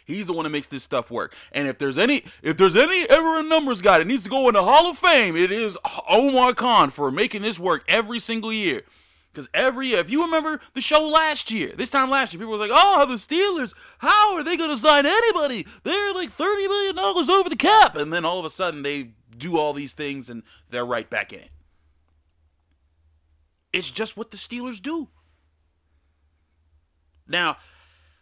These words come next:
again, with Ben Roethlisberger, this makes a ton of sense.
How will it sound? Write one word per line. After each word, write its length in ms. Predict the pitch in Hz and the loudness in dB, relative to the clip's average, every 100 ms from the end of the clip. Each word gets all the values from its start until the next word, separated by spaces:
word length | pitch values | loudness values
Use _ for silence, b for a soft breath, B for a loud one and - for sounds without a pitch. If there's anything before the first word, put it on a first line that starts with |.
| b | b
again, 360 | 196 160 120 - _ _ _ _ _ _ _ | -8 -6 -10 -10 _ _ _ _ _ _ _
with 180 | 147 131 | -14 -6
Ben 180 | 214 202 | -6 -4
Roethlisberger, 480 | 180 143 131 131 | -8 -10 -14 -12
this 140 | 131 131 | -10 -10
makes 200 | 127 - | -14 -14
a 20 | |
ton 220 | - 139 | -14 -14
of 80 | 110 | -14
sense. 460 | - 101 - - | -16 -18 -18 -20